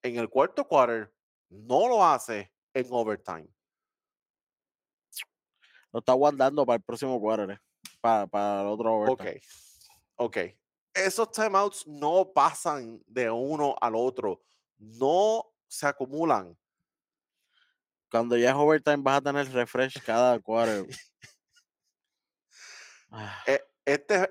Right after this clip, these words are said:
Speaker 1: este es un equipo campeón, este es un dirigente campeón.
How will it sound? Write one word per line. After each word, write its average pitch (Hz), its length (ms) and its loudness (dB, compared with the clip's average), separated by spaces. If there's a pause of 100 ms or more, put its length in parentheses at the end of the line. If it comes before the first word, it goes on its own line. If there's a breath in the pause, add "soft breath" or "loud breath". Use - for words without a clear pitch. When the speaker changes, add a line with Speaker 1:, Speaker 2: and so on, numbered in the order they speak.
Speaker 1:
este 160 220 -2
es 185 60 -2
un 208 160 -2
equipo 185 340 -2
campeón, 127 600 0
este 127 280 -6
es - 120 -8
un 131 240 -10
dirigente 120 800 -4 (180)
campeón. 113 800 -2